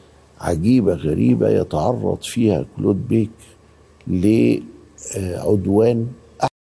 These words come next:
الطلبة. طلبة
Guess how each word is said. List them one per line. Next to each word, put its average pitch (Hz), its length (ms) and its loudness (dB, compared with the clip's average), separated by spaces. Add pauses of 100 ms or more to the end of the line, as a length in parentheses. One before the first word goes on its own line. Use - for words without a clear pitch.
(140)
الطلبة. - 380 -6 (2500)
طلبة 151 420 2